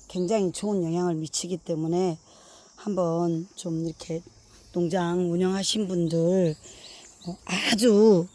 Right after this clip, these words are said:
소량으로 희석 배수를 넣어가지고 저희 융전 밀양근과, 어, 우리 특허받은 융전의 유기밥비용,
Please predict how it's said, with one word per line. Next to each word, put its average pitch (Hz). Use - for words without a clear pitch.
소량으로 302
희석 196
배수를 170
넣어가지고 170
저희 170
융전 190
밀양근과, 170
어, 165
우리 160
특허받은 185
융전의 190
유기밥비용, 214